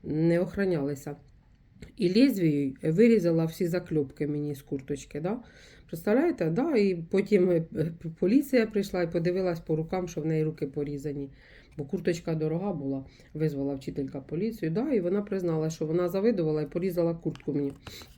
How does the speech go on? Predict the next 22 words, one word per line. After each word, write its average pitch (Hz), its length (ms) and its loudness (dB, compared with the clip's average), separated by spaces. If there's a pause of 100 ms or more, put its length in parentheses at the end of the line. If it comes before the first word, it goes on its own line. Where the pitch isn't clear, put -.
(560)
Оце 180 300 0
з 202 80 -6
цієї 214 160 4
категорії. 160 600 0 (200)
Отакі 165 360 -2
люди 165 240 -2
бувають 147 480 -4
дуже, 165 260 0
тоді 160 240 -4
як 156 160 0
розізляться, 165 560 0
їх 151 220 -2
не 165 120 2
остановить. 160 500 0 (840)
Так, 147 260 -4 (100)
і 220 80 0
третє, 165 400 2
хто - 220 -4
задумував. 143 580 -4
Які 160 240 -2
ваші 208 340 2
грішки? 180 520 -4